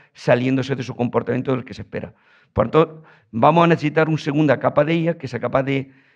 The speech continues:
eh, garantizar que el modelo que estamos poniendo en funcionamiento funcione correctamente. Y ese va a ser y, y está siendo uno de los grandes retos. A nivel de machine ethics, bueno, la ética de las máquinas, estamos hablando de una ética asociada al propio diseño, es de garantizar todos los principios éticos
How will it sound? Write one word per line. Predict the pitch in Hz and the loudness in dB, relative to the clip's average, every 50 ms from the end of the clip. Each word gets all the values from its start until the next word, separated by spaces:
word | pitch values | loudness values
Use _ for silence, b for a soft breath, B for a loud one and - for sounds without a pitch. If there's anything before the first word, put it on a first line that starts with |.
| b b - | b b -4
eh, | - 123 123 | -2 0 2
garantizar | 127 131 135 131 127 127 - 117 98 - 131 143 143 147 - | 2 4 4 2 0 0 -4 -10 -4 0 0 0 0 -2 -6
que | - 139 | -6 -4
el | 135 135 | -4 -2
modelo | 135 127 127 127 127 127 127 147 156 143 131 123 104 B B B B B | 0 0 2 2 2 2 2 2 0 0 0 -2 -4 B B B B B
que | - - | -10 -10
estamos | - - 123 131 135 | -4 0 0 0 0
poniendo | 135 135 131 135 139 135 | 0 2 2 2 2 2
en | - | 0
funcionamiento | 131 139 135 143 147 143 143 143 147 147 151 143 143 b b b b b b b | -2 -4 -2 0 0 0 0 0 0 0 -2 -4 -4 b b b b b b b
funcione | - 117 131 120 120 131 127 131 | -4 -2 -2 -2 0 0 0 0
correctamente. | 131 - 117 110 113 107 - - 95 90 85 85 85 85 92 - b b b b b _ | 2 2 0 0 0 -6 -6 -8 -8 -8 -8 -8 -8 -10 -14 -16 b b b b b _
Y | - 123 143 139 143 143 143 | -2 -2 -2 -2 -4 -8 -8
ese | - 156 151 - - 160 | -6 -6 -4 -2 -2 -2
va | - 147 | 0 0
a | 127 | -4
ser | - 135 139 139 - - - | -2 -4 -6 -6 -6 -12 -12
y, | 120 120 131 - - | -10 -10 -10 -10 -8
y | 123 131 | -4 -4
está | 127 127 131 131 | -4 -4 -4 -6
siendo | 123 131 139 139 143 147 151 143 151 B B B B B B - | -6 -4 -4 -4 -2 -2 -2 -4 -6 B B B B B B 0
uno | 151 147 143 | 2 4 4
de | 135 | 4
los | 120 110 | 4 2
grandes | 113 117 113 107 - - | -2 -2 -4 -4 -6 -8
retos. | 95 - - _ - - - b b b b b b b b b b b b b b b b b _ _ _ _ _ - | -12 -14 -16 _ -20 -20 -20 b b b b b b b b b b b b b b b b b _ _ _ _ _ -2
A | 131 135 | 2 2
nivel | 143 151 165 175 185 175 | 4 6 6 4 4 4
de | 165 180 175 170 | 4 2 2 2
machine | 156 165 170 165 165 160 - 165 165 190 | 2 0 0 2 0 0 -2 -2 -2 -2
ethics, | 202 202 - 139 - - - - | -2 -2 -4 -8 -8 -8 -16 -14
bueno, | 110 104 101 101 98 | -12 -10 -10 -8 -8
la | 101 110 120 | -6 -6 -6
ética | 120 - 135 120 - 131 | -6 -6 -8 -2 -2 0
de | |
las | 135 127 | 2 4
máquinas, | 131 143 143 139 151 156 165 175 175 - - | 2 2 0 0 -2 2 2 2 2 0 -6
estamos | - 113 - - 113 123 120 | -10 -10 -4 -2 0 0 0
hablando | 113 117 123 131 131 127 | 0 0 0 -2 -2 -2
de | 127 | -2
una | 127 127 127 | -2 -2 -2
ética | 127 123 - 131 123 - 151 156 | -4 -4 -6 -10 -2 0 2 2
asociada | 151 - - 127 - - 107 - 120 117 123 127 | 2 0 -4 -8 -6 -6 -10 -6 -4 -2 0 0
al | 131 127 131 | 0 0 -2
propio | - 131 120 123 127 | -4 -6 -4 -4 -6
diseño, | 113 113 - - - 98 95 95 95 | -8 -8 -8 -8 -10 -8 -6 -6 -8
es | 92 95 | -8 -8
de | 107 | -10
garantizar | 104 110 110 110 107 107 101 92 120 104 | -8 -8 -8 -10 -10 -12 -10 -8 -8 -10
todos | - - 113 113 | -6 -6 -6 -6
los | 107 | -6
principios | - - 104 104 113 - 120 123 123 | -8 -10 -12 -12 -10 -6 0 0 0
éticos | 120 131 117 - 151 156 151 | 0 0 -8 -2 -2 -2 -2